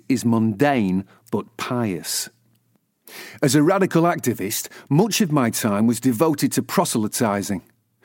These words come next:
Non-anarchists were like pagans to be converted through zines and wheat paste posters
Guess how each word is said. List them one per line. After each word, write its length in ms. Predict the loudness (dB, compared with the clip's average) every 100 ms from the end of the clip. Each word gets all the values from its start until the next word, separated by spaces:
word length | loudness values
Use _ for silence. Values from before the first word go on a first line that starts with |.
| -16 -8 0
Non-anarchists 880 | 2 4 4 2 -2 -2 -2 0
were 100 | 0
like 360 | 0 0 -4 -8
pagans 640 | 0 0 2 0 0 0
to 100 | 0
be 160 | 0 0
converted 720 | 2 0 2 2 2 0 -4
through 260 | -2 0 2
zines 600 | 2 2 2 0 -2 -6 -12 -10 -2
and 260 | 0 2 2
wheat 300 | 0 -2 -6
paste 480 | -2 -2 -2 -6 -6
posters 680 | -2 0 0 0 -2 -2